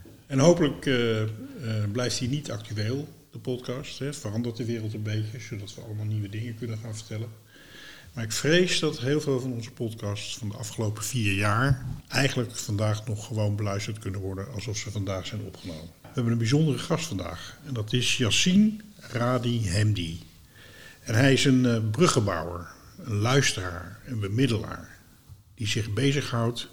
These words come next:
met de straat en het beleid ten aanzien van wat er op straat gebeurt. Yassine is jeugdwerker,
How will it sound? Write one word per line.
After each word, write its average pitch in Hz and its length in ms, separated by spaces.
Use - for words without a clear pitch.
met 107 160
de 107 80
straat 135 600
en 120 120
het 104 140
beleid 139 640
ten 104 180
aanzien 98 380
van 98 340
wat 117 220
er 123 80
op 107 140
straat 98 340
gebeurt. 98 560
Yassine 170 380
is 151 160
jeugdwerker, 135 840